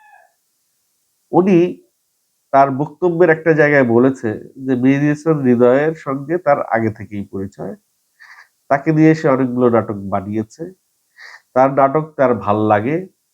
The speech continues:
তার কাজ তার ভাল লাগে। তখন মেহেদী হাসান হৃদয় সিনেমার প্রপোজাল পায়, বা মেহেদী হাসান হৃদয়ই বলে যে সিনেমা করবে এবং খুব বড় বাজেটের সিনেমা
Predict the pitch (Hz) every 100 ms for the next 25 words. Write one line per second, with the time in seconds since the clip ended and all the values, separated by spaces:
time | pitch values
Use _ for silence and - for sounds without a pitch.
0 | _ _ 107 101 120 147 156 139 120 101
1 | 98 98 98 135 180 _ _ _ _ _
2 | _ _ _ 113 - 123 120 120 123 120
3 | 127 120 120 120 117 113 117 _ _ _
4 | - 151 165 165 160 131 113 104 98 92
5 | 104 117 117 110 104 135 139 151 131 123
6 | 151 160 139 113 110 - 117 113 98 -
7 | 107 165 226 _ _ - _ _ - 165
8 | 160 - _ 147 123 123 117 101 95 95
9 | - 90 82